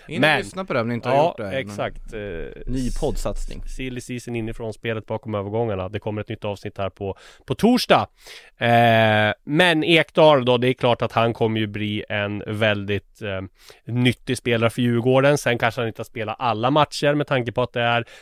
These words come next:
Speaker 2: Tele två, eh, och det är konstgräs och sådär.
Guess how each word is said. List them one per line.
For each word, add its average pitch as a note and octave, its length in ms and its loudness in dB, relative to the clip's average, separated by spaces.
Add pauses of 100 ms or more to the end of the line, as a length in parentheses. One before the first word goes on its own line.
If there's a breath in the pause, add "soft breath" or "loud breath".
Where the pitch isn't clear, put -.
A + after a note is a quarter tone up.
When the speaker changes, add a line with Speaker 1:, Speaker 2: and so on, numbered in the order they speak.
(140 loud breath)
Speaker 2:
Tele A#2 220 -4
två, C3 460 -2
eh, A#2+ 140 2
och A#2+ 280 -2
det A#2 120 -6
är A2 40 -2
konstgräs A#2+ 720 -4
och B2 80 -10
sådär. A#2+ 340 0